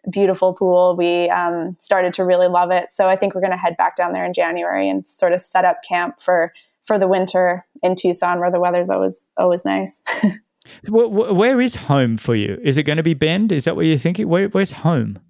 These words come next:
Speaker 1: Uh, that's kinda tough. Eric bought a
Speaker 2: <laughs>
Speaker 1: <laughs> Eric bought a house in, in Portland two years ago. So that's kind of
Speaker 2: Oh.
Speaker 1: been our home base, and that's where I am right now. So although we haven't spent a ton of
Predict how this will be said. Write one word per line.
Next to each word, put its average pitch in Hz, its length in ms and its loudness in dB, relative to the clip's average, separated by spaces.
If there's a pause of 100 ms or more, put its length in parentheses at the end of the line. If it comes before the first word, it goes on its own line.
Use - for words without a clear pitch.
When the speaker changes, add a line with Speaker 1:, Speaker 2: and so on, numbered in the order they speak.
(680)
Speaker 1:
Uh, 262 220 4
that's 311 300 -2
kinda 214 260 -6
tough. 175 220 -4
Eric 240 400 -2 (160)
bought 196 240 2
a 302 1300 -2
Speaker 2:
<laughs> - 0 - (280)
Speaker 1:
<laughs> - 120 -10
Eric 285 280 2
bought 247 180 2
a 233 80 2
house 214 320 0
in, 180 460 -6 (120)
in 185 340 -2
Portland 185 640 0
two 233 160 0
years 175 280 -2
ago. - 300 -4
So 214 140 0
that's 214 240 0
kind 233 200 0
of 226 120 0
Speaker 2:
Oh. - 80 -20
Speaker 1:
been 196 80 -4
our 180 100 0
home 180 260 -4
base, - 320 -4
and 208 80 0
that's 190 160 0
where 190 80 2
I 180 60 0
am 170 140 -2
right 170 160 -4
now. 170 300 -2
So 180 320 2 (440)
although 220 260 2
we 233 80 4
haven't 214 240 0
spent 190 360 -2
a 185 60 -6
ton 185 280 -2
of 180 100 -4